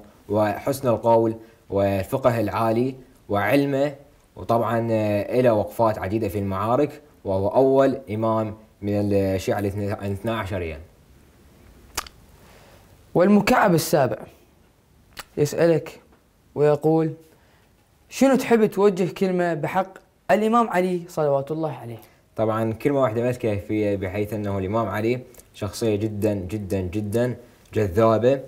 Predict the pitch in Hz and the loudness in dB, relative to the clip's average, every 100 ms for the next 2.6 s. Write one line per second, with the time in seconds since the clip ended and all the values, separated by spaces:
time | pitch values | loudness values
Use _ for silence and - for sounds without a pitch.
0 | - _ _ _ _ - 95 98 95 95 | -18 _ _ _ _ -6 -2 -2 -2 -2
1 | 95 92 90 104 - 113 - 135 135 139 | -4 -4 -6 -6 2 2 2 0 2 2
2 | 151 147 - 101 - | 2 2 2 -4 -4